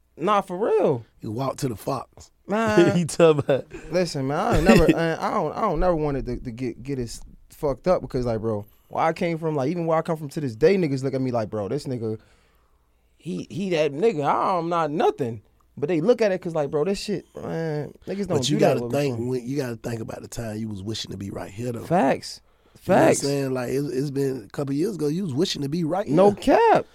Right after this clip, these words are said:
Speaker 2: And now you just wishing to be somewhere else, so that's what, like, man, how you do it? Nigga, you doing it.
Speaker 1: Nah, nah, you right. That's why it's, it's super blessed, man.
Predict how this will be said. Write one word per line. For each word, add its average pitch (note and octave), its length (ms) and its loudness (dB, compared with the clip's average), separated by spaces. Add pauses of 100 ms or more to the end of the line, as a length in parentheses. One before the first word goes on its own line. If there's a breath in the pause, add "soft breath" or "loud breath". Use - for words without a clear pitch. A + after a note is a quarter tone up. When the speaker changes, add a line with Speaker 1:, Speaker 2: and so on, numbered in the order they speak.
(120)
Speaker 2:
And B2+ 140 0
now E3 80 4
you F#3 180 4
just D#3+ 220 0
wishing E3 240 2
to E3 40 0
be D#3+ 120 0
somewhere D#3 340 0
else, G3+ 140 0
so D3 80 -2
that's D#3+ 200 2
what, D3 260 -4
like, B2 220 -4
man, D3 300 -4
how D3+ 100 -2
you D#3+ 160 0
do D#3+ 160 2
it? - 80 -10 (300 soft breath)
Nigga, B3 160 2
you D4+ 100 10
doing A#4 320 8
it. - 200 0
Speaker 1:
Nah, C4 360 -6 (160)
nah, A#3 220 -6
you C#4+ 180 -4
right. E4+ 300 -8
That's G3 180 -2
why E3+ 220 0
it's, D#3+ 240 -6
it's - 140 -14
super D#3+ 380 -6
blessed, A#2+ 300 -6
man. A#2+ 260 -10